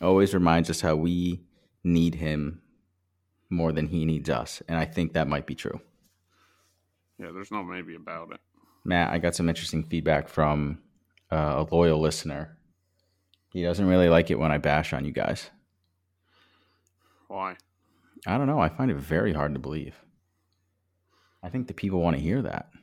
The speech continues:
Speaker 1: Somebody's gotta hold you guys accountable.
Speaker 2: I mean, I don't really know what that even means. Isn't that the whole point of the show?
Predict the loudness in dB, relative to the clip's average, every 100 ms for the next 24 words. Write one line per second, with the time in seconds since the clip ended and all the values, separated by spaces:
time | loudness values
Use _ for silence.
0 | _ _ _ _ _ _ _ _ -4 0
1 | 2 2 2 2 0 -4 -2 -4 -4 -4
2 | -4 -4 -8 -14 _ _ _ _ _ _
3 | _ -12 -8 -6 -4 -4 -6 -8 -8 -10
4 | -10 -12 -12 -12 -12 -12 -14 -18 -20 -16
5 | -14 -14 -16 -18 -14 -14 -12 -14 -14 -14
6 | -14